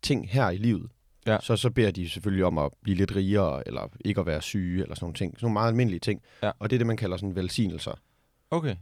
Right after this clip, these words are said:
Speaker 2: ja.
Speaker 1: Så det er
Speaker 2: Og
Speaker 1: nemlig
Speaker 2: hvad med sådan
Speaker 1: velsignelses-
Speaker 2: den, øh, vestlige tantrisme? Øh, den, øh, hva-, den har vi nævnt lidt, lidt, lidt. Vi har lige rørt ved det, men det, vi har ikke rigtig fået defineret det endnu.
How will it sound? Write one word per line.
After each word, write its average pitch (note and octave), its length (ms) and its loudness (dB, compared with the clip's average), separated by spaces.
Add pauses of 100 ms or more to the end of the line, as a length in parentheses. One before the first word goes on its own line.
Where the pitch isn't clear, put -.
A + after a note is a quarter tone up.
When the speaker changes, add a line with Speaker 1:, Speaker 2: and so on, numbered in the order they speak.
Speaker 2:
ja. A2 120 -2 (460)
Speaker 1:
Så - 100 -10
det A2+ 80 2
er A#2 40 2
Speaker 2:
Og A#2 60 4
Speaker 1:
nemlig - 20 2
Speaker 2:
hvad C3+ 120 6
med D3+ 160 4
sådan C#3 240 0
Speaker 1:
velsignelses- A#2+ 140 -2
Speaker 2:
den, A2+ 140 4
øh, G2+ 400 2
vestlige G#2+ 400 0
tantrisme? F2+ 680 -6 (220)
Øh, F2+ 480 2
den, A2 200 0
øh, G1+ 100 -14 (320)
hva-, - 420 -16
den A#2+ 120 2
har A2 100 0
vi G#2 100 -2
nævnt A2+ 380 0
lidt, F#2 160 -4 (320)
lidt, B2+ 240 0
lidt. D#3 140 -2 (180)
Vi A#2 100 -2
har A#2+ 100 4
lige D3 160 2
rørt C3+ 300 4
ved G#2 100 2
det, G2+ 100 2
men G2+ 160 0
det, G2+ 220 2
vi A2+ 60 2
har B2 80 6
ikke B2+ 120 0
rigtig B2+ 160 0
fået A2 180 0
defineret A2+ 460 0
det E2+ 120 -2
endnu. F2 160 -2